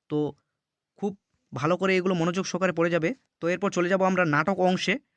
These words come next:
নাটক অংশ থেকে পাঁচ নম্বরের দুইটি প্রশ্ন থাকে পরীক্ষায়, তার মধ্যে যে কোনো একটি তোমাদেরকে বাছাই করে লিখতে হয়।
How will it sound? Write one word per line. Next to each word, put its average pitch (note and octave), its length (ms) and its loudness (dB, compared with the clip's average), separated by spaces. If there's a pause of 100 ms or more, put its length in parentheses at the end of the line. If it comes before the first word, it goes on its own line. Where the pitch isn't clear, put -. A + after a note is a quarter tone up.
(120)
নাটক D3+ 380 2
অংশ G#3 220 0
থেকে G#3 320 0
পাঁচ D#3+ 340 -6
নম্বরের G#3 240 0
দুইটি E3+ 220 -2
প্রশ্ন F#3+ 340 -4
থাকে F3+ 300 -4
পরীক্ষায়, F3 460 -4 (320)
তার D#3 160 -4
মধ্যে F#3 200 -2
যে D#3+ 140 -2
কোনো F#3+ 140 -2
একটি F#3 200 -4
তোমাদেরকে F3+ 380 -4
বাছাই D#3 260 -2
করে F3 160 -4
লিখতে D3 240 -4
হয়। F3 240 0